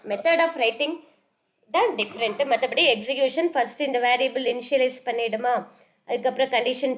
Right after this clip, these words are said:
செக் பண்ணும். ட்ரூவா இருந்தா தான் இங்க லூப் ஸ்டேட்மெண்ட்ல வந்து எக்ஸிக்யூட் பண்ணிட்டு அதுக்கப்புறம் ஐயோட வேல்யூவை இன்க்ரீஸ் பண்ணும். ஃபால்ஸா இருந்தா உள்ளேயே வராது. இப்ப ஐயோட வேல்யூ இன்க்ரீஸ் பண்ணிட்டு மறுபடியும் எங்க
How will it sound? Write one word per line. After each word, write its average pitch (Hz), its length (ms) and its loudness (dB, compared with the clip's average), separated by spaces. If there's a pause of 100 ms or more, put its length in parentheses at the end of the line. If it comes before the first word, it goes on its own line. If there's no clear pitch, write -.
செக் 226 180 -4
பண்ணும். 196 280 -2
ட்ரூவா 285 340 4
இருந்தா 254 380 2
தான் 294 220 2
இங்க 269 220 -2
லூப் 247 240 -4
ஸ்டேட்மெண்ட்ல 220 560 -4
வந்து 226 180 -2 (600)
எக்ஸிக்யூட் 285 480 0
பண்ணிட்டு 226 520 -2
அதுக்கப்புறம் 233 520 0
ஐயோட 220 340 0
வேல்யூவை 196 380 -2
இன்க்ரீஸ் 185 380 -12
பண்ணும். 160 300 -14 (560)
ஃபால்ஸா 349 460 4
இருந்தா 269 300 2
உள்ளேயே 214 400 -2
வராது. 160 340 -8 (760)
இப்ப - 140 -4 (180)
ஐயோட 349 320 6
வேல்யூ 311 240 4
இன்க்ரீஸ் 330 320 2
பண்ணிட்டு 311 300 2
மறுபடியும் 311 440 4
எங்க 320 80 2